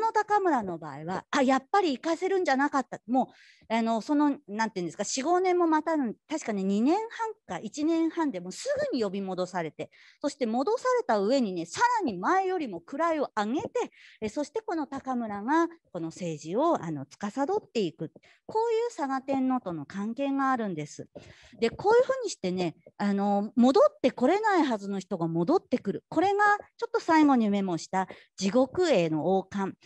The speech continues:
小野高村有名なのは地獄と行き来した人っていうことで有名な話があるんですね。で、今のように、えっと、この人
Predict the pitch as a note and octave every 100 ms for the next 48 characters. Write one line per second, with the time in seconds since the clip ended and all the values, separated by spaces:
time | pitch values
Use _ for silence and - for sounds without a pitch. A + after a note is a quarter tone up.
0 | - - A3 C#4 E4+ F#4 F4+ F#4+ F#4 D#4+
1 | A#3+ A3 A#3 A#3 A#3 A3 F3+ E3 F3+ E3+
2 | C4+ - - F4 F3+ - - D4+ - D4+
3 | E4+ - G4+ - - B3+ A#3 A3 F#3+ F3+
4 | F#3 F3+ F3 F3 E3+ F3 E3+ E3+ - -
5 | D#3 D3 C#3+ C#3 - G3+ A#3+ A3+ D#3 _
6 | _ _ _ _ _ _ - - _ -
7 | A#3+ B3 F#4 B4 A#4 F4 C#4 A3 G3+ A#3+
8 | A#3+ - _ _ - G3+ G#3 - A3+ A3
9 | G#3